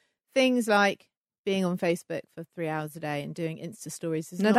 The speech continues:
Speaker 2: that's
Speaker 1: the
Speaker 2: a di-, no, that's,
Speaker 1: collapse
Speaker 2: that's a
Speaker 1: of
Speaker 2: diff-,
Speaker 1: our,
Speaker 2: that's a
Speaker 1: anyway, so,
Speaker 2: different
Speaker 1: so
Speaker 2: thing.
Speaker 1: we started this off on a tricky
Speaker 2: Yeah, we, I was
Speaker 1: note,
Speaker 2: not happy with
Speaker 1: I
Speaker 2: you.
Speaker 1: would say. You were not happy with me.
Speaker 2: I was not happy
Speaker 1: And
Speaker 2: with
Speaker 1: I
Speaker 2: you.
Speaker 1: was feeling like it's not enough of a stretch.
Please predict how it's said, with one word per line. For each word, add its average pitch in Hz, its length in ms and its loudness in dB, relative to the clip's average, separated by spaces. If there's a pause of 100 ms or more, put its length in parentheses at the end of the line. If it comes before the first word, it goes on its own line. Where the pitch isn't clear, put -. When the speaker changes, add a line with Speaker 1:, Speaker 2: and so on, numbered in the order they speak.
Speaker 2:
that's 214 60 2
Speaker 1:
the 214 60 2
Speaker 2:
a - 20 -2
di-, 240 100 -2
no, 214 80 6
that's, 202 160 8
Speaker 1:
collapse 214 280 4
Speaker 2:
that's - 280 0
a 185 40 -2
Speaker 1:
of 180 60 0
Speaker 2:
diff-, 190 60 4
Speaker 1:
our, 170 240 6
Speaker 2:
that's 196 200 2
a - 20 0
Speaker 1:
anyway, 185 100 4
so, 202 80 4
Speaker 2:
different 233 240 8
Speaker 1:
so 330 60 6
Speaker 2:
thing. 294 120 8
Speaker 1:
we 330 120 8
started 392 480 6
this 247 240 6
off 208 340 6
on 208 160 2
a 202 200 4
tricky 190 600 -4 (160)
Speaker 2:
Yeah, 262 140 6
we, 214 260 6
I 254 200 10
was - 80 6
Speaker 1:
note, - 40 4
Speaker 2:
not 240 160 8
happy 202 300 6
with 151 100 2
Speaker 1:
I 196 60 8
Speaker 2:
you. 185 60 8
Speaker 1:
would 185 160 6
say. 151 420 0
You 226 140 0
were 233 40 2
not 214 140 2
happy 196 200 2
with 170 180 -4
me. 170 120 -4
Speaker 2:
I 185 120 6
was 175 140 2
not 151 100 -6
happy 151 120 -4
Speaker 1:
And 214 80 4
Speaker 2:
with 233 80 10
Speaker 1:
I 254 180 12
Speaker 2:
you. 262 40 4
Speaker 1:
was 240 180 2
feeling 214 320 0
like 190 320 0
it's 202 200 -6
not 196 180 -2
enough 185 260 -4
of 170 140 -14
a 170 40 -10
stretch. - 680 -4